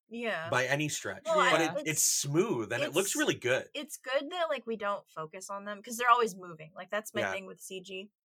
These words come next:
Speaker 1: 'Cause
Speaker 2: And
Speaker 1: if you don't
Speaker 3: Mm-hmm.
Speaker 1: focus on it and if it's always moving, it's fine.
Speaker 2: Right. And Richard
Speaker 3: Yeah.
Speaker 2: Taylor says that, and I don't know if this is true because I can't think of a whole lot, that this is one of the first big budget movies to use a fully C G bird.
Speaker 1: Is it really?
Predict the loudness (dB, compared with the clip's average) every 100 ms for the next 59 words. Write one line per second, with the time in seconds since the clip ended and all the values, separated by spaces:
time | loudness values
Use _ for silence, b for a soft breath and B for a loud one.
0 | _ _ _ _ _ _ _ _ -6 -2
1 | -2 -4 -2 2 4 4 4 0 2 2
2 | 2 -4 -6 -8 -10 -10 -10 -10 -14 -14
3 | -12 -14 -14 -16 -10 -8 -8 -10 _ 0
4 | 0 -4 B B B 4 4 4 2 4
5 | 4 4 2 2 2 0 -2 0 -2 _
6 | _ _ 6 6 6 4 -2 -4 -2 -2
7 | -2 -2 -2 0 -2 -2 -4 -4 -2 2
8 | 2 0 _ b b b 0 2 0 0
9 | 2 4 2 2 0 0 -2 -2 0 0
10 | 0 -4 -6 -6 -8 -8 -10 -6 -4 -2
11 | -4 -4 -6 -4 -6 -6 -8 -6 -6 -6
12 | -8 _ _ _ _ _ _ _ _ _
13 | -6 -4 -4 -4 -4 -6